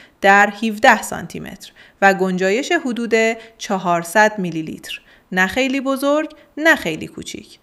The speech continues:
کاملاً کاربردی و استاندارد. جنسش پلاستیک مقاومه.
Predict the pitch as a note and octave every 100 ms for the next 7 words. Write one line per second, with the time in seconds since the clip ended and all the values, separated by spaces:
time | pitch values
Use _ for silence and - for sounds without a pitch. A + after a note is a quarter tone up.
0 | _ _ - G3+ G3 F#3+ F#3+ G3+ F#3 F3
1 | F#3+ F#3 F#3 A3 A3 D#4+ E4+ D#4 E4 E4+
2 | - - F#3 - D#3+ - - - - -
3 | _ _ _ G#3 A3 B3 D4+ D#4 D4+ -
4 | G#3+ F#3+ F#3+ - G#3+ B3+ A#3+ G3 F#3 F3+
5 | E3+ G3 D#3+ -